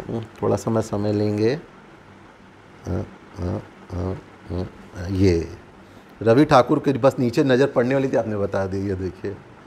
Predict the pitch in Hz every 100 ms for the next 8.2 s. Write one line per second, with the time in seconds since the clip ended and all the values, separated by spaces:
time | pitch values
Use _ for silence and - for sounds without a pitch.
0 | - - - - - - - - 90 90
1 | - 101 104 92 98 95 104 - - -
2 | - - - - - - - - - -
3 | - - - - - - - - - -
4 | - 123 107 135 143 151 - 160 170 139
5 | 123 147 139 113 117 147 151 120 - 131
6 | 120 117 120 123 127 - 131 - 123 113
7 | 120 120 123 131 - - - 120 117 107
8 | - 131